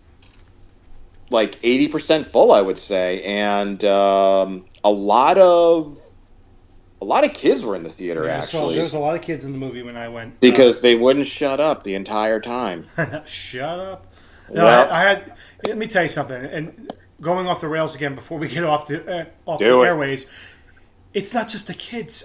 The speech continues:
Speaker 2: Oh my God, I went with these, there's these old women sitting in front of me. I'm like, "One, why are you watching Venom? And
Speaker 1: <laughs>
Speaker 2: two, shut the heck up. I love old people. They're nice people, but don't go to the movies when I'm there." And they,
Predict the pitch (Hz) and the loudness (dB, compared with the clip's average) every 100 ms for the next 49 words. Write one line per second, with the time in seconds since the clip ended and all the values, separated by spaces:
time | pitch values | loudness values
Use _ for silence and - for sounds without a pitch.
0 | - 208 202 208 208 185 208 202 190 156 | -12 -12 -10 -8 -6 -6 -8 -12 -10 -8
1 | - - - - _ - 175 - - 175 | -10 -14 -20 -20 _ -8 -6 -8 -12 -14
2 | 175 - _ 156 185 190 180 214 170 139 | -14 -14 _ -12 -12 -10 -8 -6 -8 -8
3 | 196 185 190 - 208 226 160 147 147 151 | -10 -10 -10 -8 -6 -6 -6 -6 -8 -14
4 | - 135 170 220 208 160 233 269 254 226 | -18 -10 -6 -6 -6 -10 -8 -10 -8 -10
5 | 214 220 165 170 175 123 120 - - 202 | -10 -12 -10 -4 -4 -4 -12 -18 -2 0
6 | - 180 - 247 - 240 330 214 196 - | 2 0 0 -2 0 -2 2 0 0 -10
7 | - - - - 285 330 330 190 147 139 | -18 -10 -6 -4 -2 -2 -2 -2 -2 -4
8 | - - 277 285 - 226 285 - - - | -8 -2 -2 -2 -6 -4 -4 -4 -10 -16
9 | - 180 180 254 247 220 220 208 190 156 | -4 -2 0 -2 -2 -4 -6 -8 -12 -10
10 | 151 202 214 233 - 247 - 196 185 285 | -8 -8 -8 -10 -12 -14 -12 -12 -6 -2
11 | 285 277 269 233 240 233 220 208 202 202 | -2 -2 -4 -6 -10 -12 -14 -10 -8 -6
12 | 190 175 113 101 - - - _ - - | -6 -6 -6 -10 -18 -20 -20 _ -20 -10
13 | 190 180 156 | -8 -6 -8